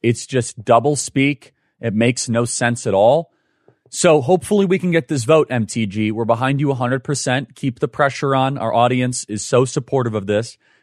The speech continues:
This would be a real win. It would put, it would put the, the pressure on the Senate. How can our audience be most helpful here?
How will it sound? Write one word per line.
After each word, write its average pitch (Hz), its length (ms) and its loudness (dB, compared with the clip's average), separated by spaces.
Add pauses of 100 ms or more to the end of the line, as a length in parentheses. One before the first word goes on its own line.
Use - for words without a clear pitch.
This 123 160 0
would 135 100 0
be 131 100 2
a 120 80 8
real 117 380 0
win. 123 320 0
It 90 80 -8
would 101 160 -8
put, - 260 -2
it 120 120 -2
would 110 220 -4
put - 320 0
the, 120 220 -2 (360)
the 117 120 4
pressure 131 480 -2
on 117 200 -2
the 107 80 -4
Senate. 127 420 -2 (340)
How 165 220 2
can 208 160 -2
our 170 160 4
audience 135 420 4
be 127 160 -4
most 117 300 0
helpful 98 380 -2
here? 90 200 -12